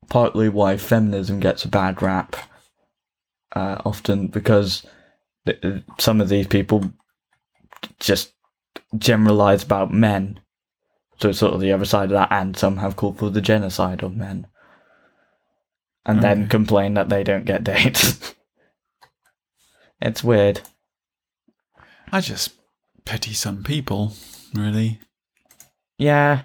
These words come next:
Speaker 1: you sort of feel sorry for them at the same time. You're like, "Yeah, but you're just not a nice person." <laughs>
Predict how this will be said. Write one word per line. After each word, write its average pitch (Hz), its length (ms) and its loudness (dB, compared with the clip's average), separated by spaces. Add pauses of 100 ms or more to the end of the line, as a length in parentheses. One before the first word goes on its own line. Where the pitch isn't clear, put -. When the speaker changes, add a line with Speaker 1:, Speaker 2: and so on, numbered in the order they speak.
Speaker 1:
you - 120 -6
sort 156 240 4
of 131 80 0
feel 135 160 4
sorry 123 360 4
for 113 140 0
them 104 160 2
at 101 100 2
the 101 60 -6
same 110 260 2
time. 107 240 2
You're 101 120 -2
like, 104 240 2
"Yeah, 113 240 4
but 104 200 0
you're 101 280 0 (160)
just - 240 -10
not 101 240 -8
a 104 60 -6
nice 101 260 -8
person." 110 460 -10 (200)
<laughs> - 100 0